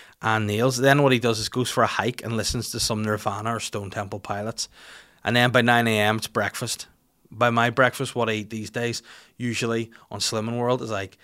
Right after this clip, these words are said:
either a yogurt and a banana or some bacon medallions and some eggs, some spaghetti hoops or some shit.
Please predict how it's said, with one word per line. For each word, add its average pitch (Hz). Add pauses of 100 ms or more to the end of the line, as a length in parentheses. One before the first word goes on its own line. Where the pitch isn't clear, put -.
(340)
either 113
a 104
yogurt 107 (260)
and 104
a 98
banana 107 (200)
or 113 (760)
some -
bacon 104
medallions 110
and 101
some -
eggs, 92
some -
spaghetti 101
hoops 98
or 110
some 107
shit. -